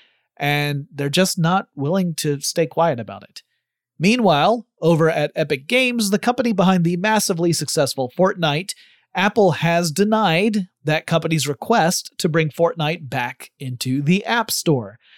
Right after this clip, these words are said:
Now, according to the C E O of Epic, Tim Sweeney, uh, Apple had previously indicated it would allow Fortnite back in the App Store, but now is determined to keep it banned until the company has exhausted every legal appeal it can make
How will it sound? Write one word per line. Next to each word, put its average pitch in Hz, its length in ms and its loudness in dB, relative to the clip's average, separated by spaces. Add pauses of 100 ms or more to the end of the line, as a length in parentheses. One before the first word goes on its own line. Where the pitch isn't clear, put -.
(300)
Now, 185 280 4
according 240 380 0
to 233 100 -2
the 196 120 -2
C 214 400 -4
E 180 60 6
O 165 120 6
of 165 140 2
Epic, 127 360 -6 (320)
Tim 160 220 0
Sweeney, 139 520 -6 (460)
uh, 139 240 0
Apple 180 360 2
had 160 220 0
previously 185 500 0
indicated 151 480 -2
it 156 100 -2
would 156 120 2
allow 160 280 4
Fortnite 160 480 -2
back 151 220 0
in 165 60 0
the 160 120 0
App 202 160 2
Store, 170 380 2 (280)
but 151 100 -2
now 165 180 4
is 151 100 0
determined 147 500 -4
to 131 60 -12
keep 147 200 -6
it 143 180 -10
banned 165 520 2
until 147 420 0
the 143 80 -2
company 156 360 -2
has 143 220 -2
exhausted 135 600 -4 (100)
every 185 500 2
legal 156 460 0
appeal 135 420 -4
it 151 120 -12
can 147 140 -4
make 127 300 -6